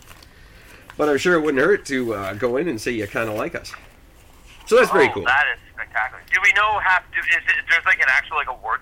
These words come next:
Speaker 2: ceremony, or is it just, like, all announced on somebody else's podcast?
Speaker 1: Oh no, this, it's a
Speaker 2: So
Speaker 1: big, it's a big ceremony. I, I forget where it is, like Arizona or something stupid. Not,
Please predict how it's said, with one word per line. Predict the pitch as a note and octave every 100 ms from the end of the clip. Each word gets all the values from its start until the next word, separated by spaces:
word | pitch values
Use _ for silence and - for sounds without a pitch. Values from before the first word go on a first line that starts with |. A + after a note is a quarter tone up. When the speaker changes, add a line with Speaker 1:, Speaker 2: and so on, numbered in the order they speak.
| -
Speaker 2:
ceremony, | D3 D#3 D#3+ -
or | B2+
is | -
it | A#2
just, | A#2 A2
like, | A2 A2
all | A2+
announced | G#2+ G#2+ G#2+ G#2+ -
on | G#2 G#2 -
somebody | A2+ G#2
else's | G#2 - -
podcast? | G#2 G2+ - F2
Speaker 1:
Oh | A3+ C4
no, | B3+ A3
this, | G#3 A3
it's | - G3
a | C4+
Speaker 2:
So | G3+
Speaker 1:
big, | F#3+ E3+ -
it's | F3
a | G#3+
big | C3+ D#3+
ceremony. | B2+ B2+ E3 C3+ G#2 G#2
I, | G#2 D2+
I | G2+
forget | G#2 D3+ G3
where | F3 C3+
it |
is, | C3+ B2+
like | C3+ G2 -
Arizona | A#2 B2+ G#2+ A2+ C3
or | A2+ G#2+
something | A#2 G2+ G#2
stupid. | G#2 A2 A2 A2+ - - - - - - - - -
Not, | F3 E3